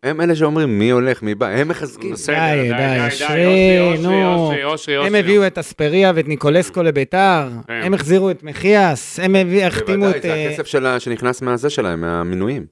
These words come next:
Speaker 3: טוב, אתה,
Speaker 2: אבל,
Speaker 3: אנחנו
Speaker 2: אה,
Speaker 3: צריכים לעשות פודקאסט, אה, פעם אחת ספיישל, לה פמיליה,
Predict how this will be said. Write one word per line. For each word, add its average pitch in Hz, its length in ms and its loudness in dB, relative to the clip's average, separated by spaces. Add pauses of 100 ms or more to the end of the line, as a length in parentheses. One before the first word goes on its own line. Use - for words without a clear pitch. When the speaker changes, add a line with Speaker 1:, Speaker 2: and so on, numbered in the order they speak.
(960)
Speaker 3:
טוב, 175 200 2 (280)
אתה, 165 840 2
Speaker 2:
אבל, 147 80 -4
Speaker 3:
אנחנו 147 180 -2
Speaker 2:
אה, 147 80 -2
Speaker 3:
צריכים 190 240 0
לעשות 175 360 0
פודקאסט, - 480 -4
אה, 147 60 2 (720)
פעם 165 220 2
אחת 151 180 -4
ספיישל, 196 520 2
לה 175 160 0
פמיליה, 180 720 2